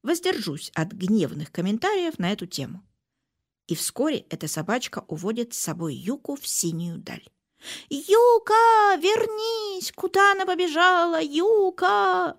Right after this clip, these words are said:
Поиски щенка продолжались с пяти утра до обеда. Адресника, ясное дело, на собаке не было. Юка нашлась возле дома,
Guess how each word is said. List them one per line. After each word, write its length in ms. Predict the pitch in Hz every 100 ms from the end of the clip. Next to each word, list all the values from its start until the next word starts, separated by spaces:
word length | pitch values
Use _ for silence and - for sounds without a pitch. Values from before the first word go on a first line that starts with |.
| _
Поиски 400 | 208 226 - 156
щенка 500 | - 175 175 311 359
продолжались 720 | - 202 190 208 196 180 -
с 60 |
пяти 360 | - 233 - 440
утра 540 | 427 - 269 285 277 254
до 220 | 170 220
обеда. 680 | - 190 190 165 160 156 156 - - - - _ 427 494
Адресника, 440 | 403 392 359 349
ясное 460 | 285 294 311 262 233
дело, 260 | 220 247
на 80 | 233
собаке 420 | 190 175 247 269
не 280 | 214 180 196
было. 340 | 190 190 190 190 - _
Юка 320 | - 240 240 175
нашлась 400 | 165 - 156 -
возле 280 | 147 127
дома, 640 | 160 - 185 262 320 339